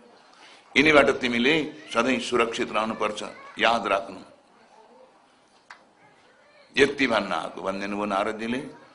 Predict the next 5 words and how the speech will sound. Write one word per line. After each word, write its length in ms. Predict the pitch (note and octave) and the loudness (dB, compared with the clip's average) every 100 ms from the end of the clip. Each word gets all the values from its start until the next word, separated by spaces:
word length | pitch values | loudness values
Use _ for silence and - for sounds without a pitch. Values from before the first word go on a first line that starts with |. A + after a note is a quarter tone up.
| - - A2+ | -20 -8 -2
यी 80 | |
दुष्ट 340 | A#2 C3+ C3+ C#3 | 0 -2 2 6
आसुरी 420 | A#2 A#2+ C#3+ C3+ | 6 6 0 -2
वृत्तिका 420 | A#2+ A#2 C3 B2+ | -2 -4 -2 0
पोषकहरूलाई 800 | A#2+ A#2 B2 C3+ C3+ C#3 D3+ E3 | 0 0 -2 -2 -2 0 0 0